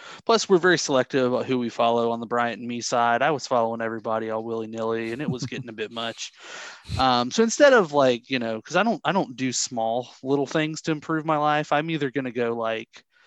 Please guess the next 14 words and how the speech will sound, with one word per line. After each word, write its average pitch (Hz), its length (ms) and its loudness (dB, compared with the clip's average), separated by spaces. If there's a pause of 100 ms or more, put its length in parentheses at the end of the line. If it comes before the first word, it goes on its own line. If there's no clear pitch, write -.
(340)
make 127 180 -2 (260)
crazy 120 520 -4
drastic 113 580 -2
things 139 380 -2
that 135 140 -10
never 127 200 -4
stick, 139 420 -4 (260)
'cause 113 120 -10
that's 113 240 -4
kind 120 160 -8
of 110 80 -10
what 113 140 -4
I 113 100 0
do. 117 240 -6